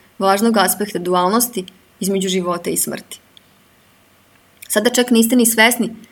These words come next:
pritiska vašeg idealizovanog ja, stida, poniženja, izloženosti koje se plašite i ponekad osjećate, napetosti, naprezanja i kompulzije. Ako imate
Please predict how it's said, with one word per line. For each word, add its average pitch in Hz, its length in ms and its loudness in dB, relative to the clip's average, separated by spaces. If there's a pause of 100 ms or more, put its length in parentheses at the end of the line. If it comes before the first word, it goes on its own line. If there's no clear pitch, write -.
(340)
pritiska 208 400 -2
vašeg 190 340 0
idealizovanog 185 680 0
ja, 180 300 -4 (320)
stida, - 520 0 (100)
poniženja, 202 600 0 (300)
izloženosti 202 640 2
koje 196 200 -2
se 190 140 -2
plašite 196 440 0
i 196 80 -4
ponekad 190 420 -2
osjećate, 180 520 -4 (340)
napetosti, 208 640 0
naprezanja 196 560 0
i 190 60 -2
kompulzije. 180 640 -4 (1080)
Ako 208 200 -2
imate 269 240 2